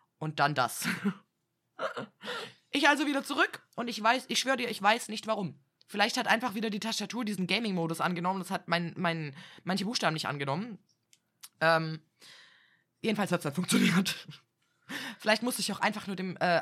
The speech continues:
iTunes genug drohen, weil ich hab wirklich sehr viel geflucht. Wörter, die ich hier nicht nennen werde,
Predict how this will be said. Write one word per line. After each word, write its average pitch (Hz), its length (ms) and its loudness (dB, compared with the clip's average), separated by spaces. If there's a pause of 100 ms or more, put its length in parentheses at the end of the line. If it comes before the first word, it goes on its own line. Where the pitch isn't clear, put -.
iTunes 208 420 -2
genug 208 320 -2
drohen, 214 400 0
weil 214 120 4
ich 202 120 -2
hab 220 120 -2
wirklich 180 260 -6
sehr 160 280 -2
viel 135 160 -8
geflucht. - 460 -12 (480)
Wörter, 254 320 2
die 233 100 -4
ich 214 140 -4
hier 269 120 -2
nicht 247 220 -2
nennen 220 260 -2
werde, 190 360 0